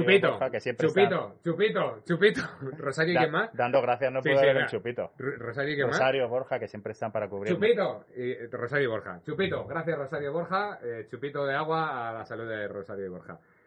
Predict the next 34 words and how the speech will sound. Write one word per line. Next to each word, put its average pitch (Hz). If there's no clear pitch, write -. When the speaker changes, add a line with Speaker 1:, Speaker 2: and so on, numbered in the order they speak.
Speaker 1:
¿Que 104
Clipardo 156
aquí? 156
No, 104
hay 120
muchos 127
Clipardos. 113
Oye, 147
¿estás 131
apuntando 147
Clipardo? 107
<laughs> 220
Ah, 110
vale, 95
bien, 92
perfecto. 98
Es 98
que, 117
es -
que 104
tenemos 101
que 104
apuntar 98
Clipardos, 87
tío, 95
porque 82
luego 90
si 95
no, 98
TikTok 107
es 107
lo 110
que... 107
Esto 147